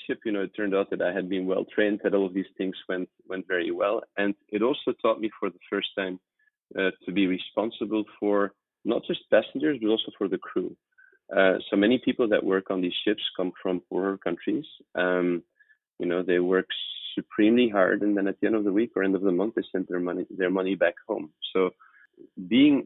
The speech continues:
being a physician, I call it almost a village physician, to the crew on these cruise ships, or,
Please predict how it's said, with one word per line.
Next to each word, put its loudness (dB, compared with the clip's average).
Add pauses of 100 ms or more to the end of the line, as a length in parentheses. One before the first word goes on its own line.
being 2 (140)
a -8
physician, 0 (260)
I 0
call 2
it 2
almost 4
a 2 (100)
village 4
physician, -4 (640)
to 6 (120)
the -4
crew 8
on -2
these -2 (180)
cruise 0 (120)
ships, 0 (440)
or, 0